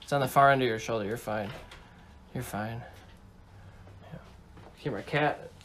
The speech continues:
in the background meowing. So, so we're, we're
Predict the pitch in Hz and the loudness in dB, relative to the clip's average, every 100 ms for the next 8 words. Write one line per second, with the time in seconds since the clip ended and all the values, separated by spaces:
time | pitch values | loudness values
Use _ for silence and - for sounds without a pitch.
0 | - - 143 143 156 143 127 127 135 143 | -18 -10 -4 -2 -2 -2 -6 -6 -6 -6
1 | 131 135 156 - - - - - - - | -6 -6 -10 -16 -20 -20 -20 -20 -20 -20
2 | - - - - - - 101 98 117 - | -20 -20 -20 -20 -20 -16 -14 -12 -14 -20
3 | - - - - - - - - - 160 | -20 -20 -20 -20 -20 -20 -20 -14 -8 -6
4 | 143 | -6